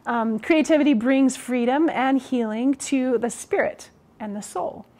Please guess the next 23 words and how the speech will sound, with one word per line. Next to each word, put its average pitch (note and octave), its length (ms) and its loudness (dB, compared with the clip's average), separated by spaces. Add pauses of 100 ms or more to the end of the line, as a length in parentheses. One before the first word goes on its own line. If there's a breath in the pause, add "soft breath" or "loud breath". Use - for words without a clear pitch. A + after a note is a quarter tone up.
(300 loud breath)
by A#3 140 4
allowing C4 520 2
self-expression C4 1000 -4 (320)
and C4+ 180 2
the C4+ 120 2
release B3+ 520 0
of C#4+ 200 -8
stagnant A#3+ 520 0
emotions. - 680 -6 (400 loud breath)
You D4 120 8
can E4 200 6
be E4 100 8
creative D#4 640 6
in B3+ 320 0
hundreds D#4 540 4
of F#3+ 160 -6
ways, G#3 340 -4
including B3+ 460 -2
singing, C#4 480 0 (140)
dancing, B3 520 -4 (560 soft breath)
writing, B3 560 0 (240)
creating A3+ 540 -2
art, C4 520 -4